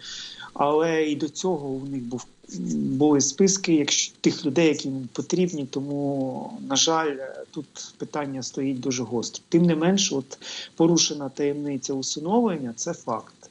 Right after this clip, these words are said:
І з цим треба буде щось робити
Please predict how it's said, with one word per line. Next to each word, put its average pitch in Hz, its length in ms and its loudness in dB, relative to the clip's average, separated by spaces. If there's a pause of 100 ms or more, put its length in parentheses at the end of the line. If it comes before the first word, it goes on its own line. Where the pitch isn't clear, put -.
(140)
І 131 320 -2
з - 160 -2
цим 180 180 4
треба 156 300 2
буде 143 260 -2
щось - 360 0
робити 123 640 0